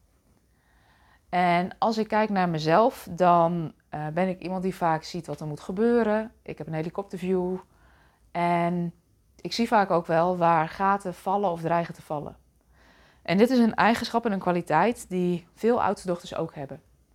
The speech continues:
En het is ook echt heel helpend om die kwaliteit te hebben, maar de vraag is of jij ook altijd degene bent die in die gaten moet springen. En wat ik de laatste tijd bij mezelf wel ontdek en ook wel weer zie bij mijn klanten,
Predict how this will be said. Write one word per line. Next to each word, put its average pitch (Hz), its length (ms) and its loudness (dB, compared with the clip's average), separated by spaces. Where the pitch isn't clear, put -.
En 196 120 -4
het 226 120 0
is 240 40 2
ook 240 120 -2
echt - 160 -6
heel 247 200 2
helpend 226 420 -2
om 196 120 -8
die 196 100 -4
kwaliteit 175 560 -6
te 143 80 -12
hebben, 170 420 -4
maar 220 100 0
de 180 80 2
vraag 180 420 0
is 190 300 -8
of 165 160 -8
jij 170 300 2
ook 180 100 -2
altijd 180 240 -6
degene 165 380 -8
bent 165 360 -10
die 160 140 -12
in 156 100 -6
die 156 100 -4
gaten 190 340 -4
moet 139 120 -10
springen. - 300 -10
En 202 360 4
wat 208 160 6
ik 240 100 -2
de 226 100 0
laatste 220 300 2
tijd 196 280 4
bij 170 160 4
mezelf 180 260 2
wel 196 100 -2
ontdek 180 420 0
en 170 120 -4
ook 165 100 -2
wel 170 140 0
weer 160 140 -2
zie 196 140 -2
bij 165 140 2
mijn 147 140 -2
klanten, 214 460 0